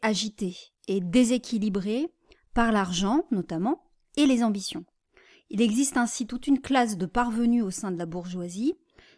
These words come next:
qui, parce qu'ils ont de l'argent, cherchent à imiter la noblesse. Des sortes de bourgeois gentilshommes, comme dirait Molière. Ce faisant, ils dérogent à l'ordre social. Ils ne restent pas à leur place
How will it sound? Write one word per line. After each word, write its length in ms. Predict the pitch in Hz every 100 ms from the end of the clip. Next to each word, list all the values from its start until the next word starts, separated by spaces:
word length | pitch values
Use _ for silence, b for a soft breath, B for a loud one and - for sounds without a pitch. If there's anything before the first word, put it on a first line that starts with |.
| _
qui, 220 | - 247 233
parce 320 | 262 - -
qu'ils 220 | 226 214
ont 60 | 220
de 80 |
l'argent, 400 | 202 190 185 277
cherchent 400 | 330 - 302 -
à 60 | 233
imiter 420 | 214 208 196 247
la 80 | 220
noblesse. 640 | 180 160 175 - - - _ _ _ _ _ _ -
Des 160 | 170
sortes 380 | 180 180 185 -
de 280 | 165 190 196
bourgeois 480 | 175 165 202 196 208
gentilshommes, 600 | 196 180 - 180 202 233
comme 200 | 214 175
dirait 240 | 175 190 196
Molière. 400 | 170 170 185 _ _ _ _ _ b b b b
Ce 160 | - 269
faisant, 600 | - 269 247 262 240 -
ils 240 | 190 180
dérogent 540 | 165 240 240 233 185 180
à 120 | 175
l'ordre 260 | 165 160 175
social. 500 | - 170 - - - _ _
Ils 160 | 208 196
ne 80 | 202
restent 400 | 214 269 - 208
pas 140 | 247
à 160 | - 190
leur 180 | 175
place 540 | - 220 262 330 -